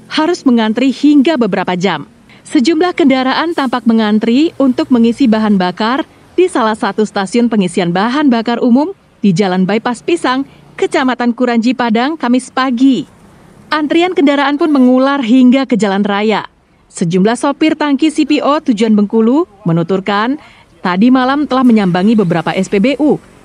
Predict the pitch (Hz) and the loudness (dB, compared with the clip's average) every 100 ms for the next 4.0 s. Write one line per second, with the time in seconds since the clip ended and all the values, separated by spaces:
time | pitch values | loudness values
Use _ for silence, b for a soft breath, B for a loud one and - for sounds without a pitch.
0 | _ 170 175 208 277 330 - - - 349 | _ -2 2 2 0 -4 -14 -20 -4 0
1 | 320 339 269 226 240 202 208 233 269 214 | 2 2 2 4 4 2 0 -2 -4 -4
2 | - - B B B - 330 359 311 233 | -8 -20 B B B -2 0 2 2 2
3 | 196 170 214 294 - 160 160 202 196 202 | 2 2 2 -2 -4 -4 -2 -4 -2 -4